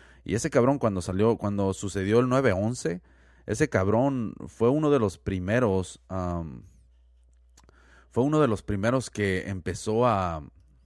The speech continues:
hablar de que e-, era parte del gobierno y chingadera y media, ¿no? Am, que era un plan del gobierno y pendejada y media que sacó, ¿no? Que toda la gente lo tomaba como, "Holy shit,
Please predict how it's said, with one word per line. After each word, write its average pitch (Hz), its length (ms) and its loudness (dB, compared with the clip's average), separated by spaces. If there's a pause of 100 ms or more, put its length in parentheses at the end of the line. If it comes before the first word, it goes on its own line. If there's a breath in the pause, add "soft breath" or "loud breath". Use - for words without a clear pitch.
(760 soft breath)
hablar 98 600 2
de 95 180 0
que 82 720 -4 (300)
e-, 98 340 -6
era 104 220 -2
parte 107 320 -2
del 90 160 -2
gobierno 107 680 0
y 92 60 -2
chingadera 90 480 -6
y 85 40 -8
media, 82 340 -8
¿no? 98 240 -10 (640 soft breath)
Am, 78 520 -6 (640)
que 92 240 -4
era 95 100 -2
un 104 160 -6 (560)
plan 101 240 -2
del 95 140 -4
gobierno 107 680 2
y 98 40 -2
pendejada 139 440 -4
y 160 60 -2
media 127 260 -2
que 107 120 -6
sacó, 92 360 -6
¿no? 98 260 -4
Que 87 140 -8
toda 95 160 -4
la 95 60 -4
gente 98 320 -8
lo 92 100 -6
tomaba 90 380 -6
como, 90 260 -10
"Holy 104 400 -6
shit, 127 360 -4